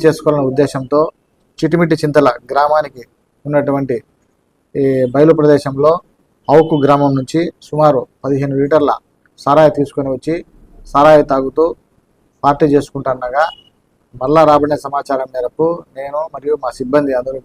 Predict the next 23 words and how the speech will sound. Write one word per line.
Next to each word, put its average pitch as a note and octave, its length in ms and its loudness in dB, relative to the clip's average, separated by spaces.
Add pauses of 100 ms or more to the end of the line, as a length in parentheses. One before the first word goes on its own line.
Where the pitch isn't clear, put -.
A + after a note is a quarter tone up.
వెళ్ళి C3+ 220 -8 (440)
అక్కడ C3+ 200 -4 (100)
వారందరినీ C3+ 440 -4
పట్టుకొని C3+ 340 -8 (240)
అరెస్ట్ C3+ 240 -8
చేసి C#3+ 240 -6 (460)
వారి C3+ 240 0
వద్ద C3+ 220 0
నుండి D3 260 -2
సుమారు C#3 300 -4 (240)
పదిహేను C3 360 -6
లీటర్ల A#2+ 340 -6
సారాయిని C3+ 380 -2
కూడా D#3 140 0 (600)
స్వాధీనం D3 400 2
చేసుకోవడం C3 440 -4
జరిగింది. B2 280 -8 (120)
వారందరినీ B2+ 480 -8
కూడా D#3+ 120 -6 (400)
రిమాండ్ C#3+ 340 -2
పంపడం C3+ 340 -6
జరిగింది. G#2 300 -10 (1200)
ధన్యవాదాలు. A2+ 480 -6